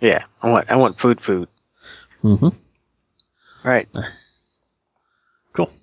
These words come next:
Speaker 2: All right, so you kinda make your way there, uh, walking through the city. Uh, give me a perception check.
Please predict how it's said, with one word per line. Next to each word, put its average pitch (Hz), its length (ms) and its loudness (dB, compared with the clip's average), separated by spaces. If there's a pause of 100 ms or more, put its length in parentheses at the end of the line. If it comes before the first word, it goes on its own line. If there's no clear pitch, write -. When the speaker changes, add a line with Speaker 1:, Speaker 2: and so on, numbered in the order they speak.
(600)
Speaker 2:
All 120 80 4
right, 143 340 2
so 127 380 0
you 127 200 -2
kinda 123 300 0
make 120 220 -2
your 127 80 0
way 123 160 2
there, 131 300 0
uh, 110 240 2
walking 117 320 -4
through 123 120 0
the 110 40 -4
city. 127 300 -6 (400)
Uh, 180 100 4
give 180 140 -4
me 185 80 4
a 175 40 4
perception - 440 -2
check. - 320 -2